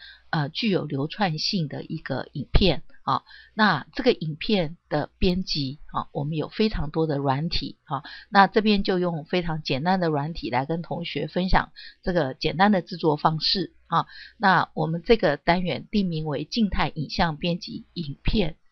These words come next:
与分享。好，以下呢，我们先跟同学谈一谈哈，呃，一些基本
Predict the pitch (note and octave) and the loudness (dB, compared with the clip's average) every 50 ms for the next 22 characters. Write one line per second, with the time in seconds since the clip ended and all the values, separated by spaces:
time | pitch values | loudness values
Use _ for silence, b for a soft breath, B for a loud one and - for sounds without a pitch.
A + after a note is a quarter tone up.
0 | _ - D#3+ D3 C#3+ - - - - G3 F#3+ F#3 G3+ - - - D#3+ - - - | _ -4 -4 -4 -4 -4 -8 -6 -2 0 0 0 0 0 0 0 0 0 -2 -6
1 | - - _ _ _ _ _ _ _ - - _ _ _ _ _ _ _ _ _ | -16 -20 _ _ _ _ _ _ _ -20 -20 _ _ _ _ _ _ _ _ _
2 | _ _ _ _ _ _ - G3 E3+ B B B B B B B B B B _ | _ _ _ _ _ _ -2 -2 -2 B B B B B B B B B B _
3 | _ _ - A#3 G#3+ A#3+ D#4+ - C#4 A#3+ A#3 A3+ G#3 F3 D#3+ D#3 E3+ F#3 - - | _ _ -2 0 4 6 8 8 8 8 6 4 4 2 0 -2 -4 -4 0 2
4 | A3+ A3+ A3 A3+ A#3+ - - E3 E3+ - - D#3+ E3 - - D#3+ D#3 F3 G3+ G#3 | 2 4 4 2 0 0 -4 -6 -4 -4 -4 -4 -4 0 0 0 0 0 -2 -2
5 | - - E3+ B2+ - D#3 - - D#3+ C#3+ B B B B B _ - D#3+ - - | 0 0 0 0 -2 -4 -2 0 0 0 B B B B B _ -2 -2 -2 0
6 | A3 G#3+ - A#3 A3 A3 - G#3 - - C#3+ - | -2 0 2 2 0 0 -2 -4 -4 -2 -4 -4